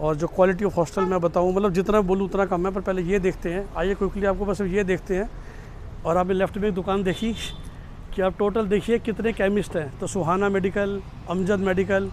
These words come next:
ये दोनों नाम भी आपको एक चीज़ बताते हैं कि जो ये local है, ये थोड़ा मुस्लिम area यहाँ पड़ जाता है। ठीक है, आप देखते जाइए, ये एक तरफ हो गया।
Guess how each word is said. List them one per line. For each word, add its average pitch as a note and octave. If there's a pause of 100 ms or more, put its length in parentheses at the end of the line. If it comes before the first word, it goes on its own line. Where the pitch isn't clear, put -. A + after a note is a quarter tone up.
(580)
ये G#3+
दोनों G3
नाम G3+
भी G#3
आपको G3+
एक G3
चीज़ G3+
बताते F#3
हैं A#3 (220)
कि G3 (180)
जो G#3
ये G3+
local G#3 (240)
है, E3 (540)
ये F3+
थोड़ा F#3+
मुस्लिम F#3
area F3
यहाँ E3+
पड़ D#3+
जाता D#3
है। G3+ (1400)
ठीक G#3
है, A#3
आप G3
देखते A3
जाइए, C3+ (560)
ये F#3+
एक G#3
तरफ A#3+
हो F#3+
गया। A3